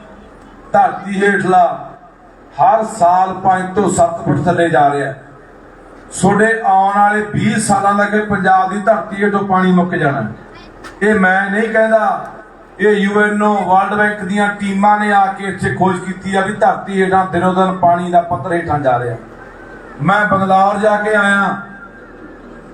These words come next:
ਹਜ਼ਾਰਾਂ ਏਕੜ ਪੈਲੀ ਜ਼ਮੀਨ ਧਰਤੀ ਬੰਜਰ ਹੋਈ ਪਈ ਹੈ। ਮੈਂ ਉਹਨਾਂ ਲੋਕਾਂ ਨੂੰ ਪੁੱਛਿਆ, ਮੈਂ ਕਿਹਾ, "ਧਰਤੀ ਇੰਨੀ ਬੇਬਾਦ ਪਈ ਆ, ਬੰਜਰ ਪਈ ਆ, ਕਾਰਨ ਕੀ ਹੈ?"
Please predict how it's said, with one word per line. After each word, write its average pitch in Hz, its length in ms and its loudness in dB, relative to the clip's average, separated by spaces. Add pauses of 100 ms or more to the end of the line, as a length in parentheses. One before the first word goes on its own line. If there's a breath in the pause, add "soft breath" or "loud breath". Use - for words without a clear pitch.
(140)
ਹਜ਼ਾਰਾਂ 202 560 2
ਏਕੜ 226 320 -2
ਪੈਲੀ 220 360 0
ਜ਼ਮੀਨ 202 580 0
ਧਰਤੀ 208 360 -2
ਬੰਜਰ 202 280 0
ਹੋਈ 208 220 2
ਪਈ 196 280 2
ਹੈ। - 380 -2 (580)
ਮੈਂ 196 100 2
ਉਹਨਾਂ 226 200 2
ਲੋਕਾਂ 208 400 2
ਨੂੰ 226 120 -6
ਪੁੱਛਿਆ, 220 360 -2
ਮੈਂ 220 100 2
ਕਿਹਾ, 233 140 2
"ਧਰਤੀ 214 400 0
ਇੰਨੀ 214 240 0
ਬੇਬਾਦ 202 640 2
ਪਈ 208 140 -2
ਆ, 220 100 4
ਬੰਜਰ 202 320 -6
ਪਈ 208 220 0
ਆ, 214 120 2
ਕਾਰਨ 208 420 2
ਕੀ 196 220 0
ਹੈ?" 160 320 0